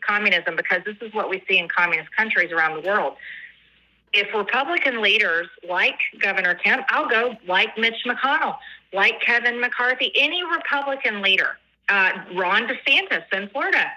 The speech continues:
namely Ron DeSantis, who's also one of President Trump's opponents. If they are not stopping this, using their power to stop this or, or, or standing up against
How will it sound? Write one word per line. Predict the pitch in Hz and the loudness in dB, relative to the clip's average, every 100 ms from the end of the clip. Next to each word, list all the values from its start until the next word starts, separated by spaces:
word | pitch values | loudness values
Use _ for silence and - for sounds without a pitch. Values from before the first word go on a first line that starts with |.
| - _ _ | -14 _ _
namely | 208 233 359 359 180 151 | 0 0 0 -2 -2 0
Ron | 175 175 165 | 0 0 -2
DeSantis, | 165 - 160 151 147 | -6 -2 -2 -2 -6
who's | 190 180 | -6 -2
also | 202 226 - 247 226 | 0 0 2 2 2
one | 208 208 | 2 2
of | 208 | 2
President | - 196 196 190 185 | 2 0 2 2 2
Trump's | - 185 185 - _ _ - - _ _ | 0 0 0 -6 _ _ -20 -20 _ _
opponents. | 196 - 233 262 226 - - _ - - _ _ | -6 0 2 4 2 0 -6 _ -20 -20 _ _
If | 214 208 | -6 -2
they | 208 247 381 | 0 4 4
are | 339 262 | 2 0
not | 240 233 220 - _ _ _ | 0 2 0 -2 _ _ _
stopping | - - 214 - 285 294 | -4 -2 -2 -2 -4 0
this, | 311 330 330 - | 0 0 -2 -6
using | 214 233 240 247 | 0 0 2 0
their | 233 | 0
power | - 208 196 196 | 0 2 2 2
to | 180 - | 0 -4
stop | - 160 190 202 | 0 2 0 0
this | 262 277 - | 0 0 -2
or, | 202 180 - | -4 -4 -4
or, | 190 175 160 - | 0 2 0 0
or | 180 180 - | -2 -2 0
standing | 185 190 208 | 2 2 2
up | 190 190 | 0 -2
against | 160 160 165 | -2 0 -2